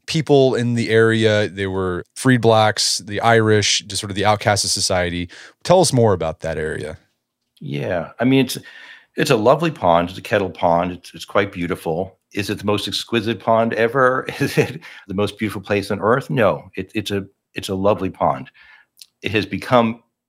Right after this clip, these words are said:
Speaker 2: more lovely or more beautiful in the eyes of people who look at it through Thoreau's eyes, who come to it because it's Walden Pond that he wrote about. But it's a fairly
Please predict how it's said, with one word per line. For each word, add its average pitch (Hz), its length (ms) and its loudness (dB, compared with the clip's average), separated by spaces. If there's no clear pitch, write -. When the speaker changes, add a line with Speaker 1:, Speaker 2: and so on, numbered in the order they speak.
Speaker 2:
more 107 280 0
lovely 98 360 0
or 95 120 -2
more 90 160 -4
beautiful 101 520 -4
in 95 140 -8
the 95 80 -4
eyes 95 300 2
of - 80 -20
people 92 360 -8
who 95 140 -14
look 90 220 -6
at 90 160 -2
it 85 200 -10
through 82 480 -10
Thoreau's 104 300 2
eyes, 73 360 -14
who 82 80 -14
come 90 300 -2
to 82 160 -10
it 73 80 -14
because 82 400 -8
it's - 140 -20
Walden 76 280 -10
Pond 80 320 -6
that - 120 -20
he 73 60 -16
wrote 87 220 -4
about. 73 300 -10
But 123 100 -2
it's 123 100 -10
a 131 60 -8
fairly 143 460 0